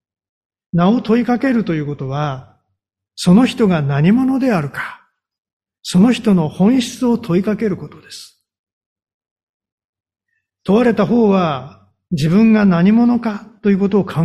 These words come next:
えざるを得ません。「ヤコブです。」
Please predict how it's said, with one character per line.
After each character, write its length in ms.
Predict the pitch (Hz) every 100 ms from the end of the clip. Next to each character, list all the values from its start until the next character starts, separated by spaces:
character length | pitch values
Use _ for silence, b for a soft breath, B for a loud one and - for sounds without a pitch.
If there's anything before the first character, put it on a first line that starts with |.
| 208 220
え 100 | 220
ざ 160 | 226
る 80 | 208
を 60 | 151
得 100 | 113
ま 80 |
せ 140 | 123 -
ん。 20 | - _ _ _ _ _ _ _ _ _ _ _ _ _ _ _ _ _ _ _ _ _ _ _ _ _ _ _ _ _ _ _ -
「ヤ 180 | 196
コ 100 | 214
ブ 120 | 185 170
で 120 | 156
す。」 400 | - - _